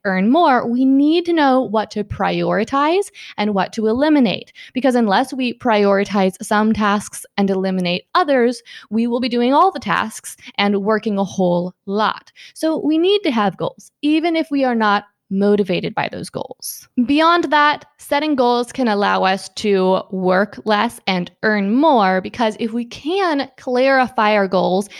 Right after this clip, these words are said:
and get really confident in exactly what we're trying to achieve, then we'll be able to achieve them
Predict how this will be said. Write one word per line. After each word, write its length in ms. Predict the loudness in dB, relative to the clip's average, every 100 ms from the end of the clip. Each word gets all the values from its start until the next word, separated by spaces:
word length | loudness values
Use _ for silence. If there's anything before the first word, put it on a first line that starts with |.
| -8
and 180 | -4 0
get 200 | -2 -4
really 420 | -6 -2 0 0 0
confident 540 | 0 0 0 -2 0
in 120 | 0
exactly 480 | -2 0 0 0 0
what 140 | 0
we're 120 | 0 -2
trying 260 | -2 0
to 80 | -2
achieve, 440 | -4 -2 0 0 -2 -14 -12
then 160 | -2 0
we'll 180 | 2 2
be 140 | 0
able 160 | 0 0
to 140 | 0
achieve 440 | -2 -2 -2 -4 0
them 280 | 0 0